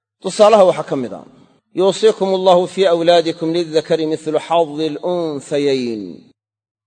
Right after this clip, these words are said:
Ilaahay wuxuu idin dardaarmayaa sha'niga ubadkiinna. Kooda lab ee ka mida ubadka waxaa u sugnaaday laba dhadig dheefta ay helayaan ee xoolaha ka helayaan dhaxalka. Laba hablood intay helayaan baa inanku helayaa.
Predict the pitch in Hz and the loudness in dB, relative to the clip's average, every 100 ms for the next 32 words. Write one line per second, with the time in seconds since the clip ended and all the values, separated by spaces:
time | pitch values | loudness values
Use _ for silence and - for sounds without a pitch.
0 | _ - 147 151 185 190 185 185 214 190 | _ -10 -4 0 2 0 -2 0 0 2
1 | 170 185 196 180 165 160 151 - 170 165 | 2 4 2 0 0 0 0 -2 -2 -2
2 | 156 185 156 - - 135 113 104 80 _ | -4 -4 -4 -6 -10 -10 -8 -12 -16 _
3 | _ _ _ _ 180 220 202 175 175 196 | _ _ _ _ 2 4 4 4 4 4
4 | - 156 - 196 208 165 156 156 180 147 | 2 -4 -2 -2 -2 -2 0 0 0 -4
5 | 139 - 160 175 220 - - _ _ _ | -4 -4 0 0 0 -10 -20 _ _ _
6 | - - 139 190 - 170 160 151 151 147 | -16 -6 -4 -4 -6 -10 -4 -2 0 0
7 | 165 165 147 170 202 160 143 180 160 151 | -2 -2 -2 -2 -4 -4 -4 -6 -10 -6
8 | 185 208 - 180 151 147 165 196 165 165 | -4 -4 -4 -4 -2 -4 -4 -4 -2 0
9 | 147 147 - 175 196 170 165 208 185 180 | 0 -2 -4 -2 0 0 -2 -2 0 0
10 | 170 175 147 139 - 180 180 156 95 55 | 0 -2 -2 -6 -6 -6 -6 -8 -8 -10
11 | _ _ _ _ _ _ 131 156 160 147 | _ _ _ _ _ _ -2 0 0 -2
12 | 147 147 151 180 160 147 156 143 139 139 | -2 -4 -4 -8 -6 -4 -2 -2 -2 -2
13 | 131 131 - 165 139 123 120 95 71 60 | -2 -6 -6 -8 -10 -12 -12 -12 -16 -20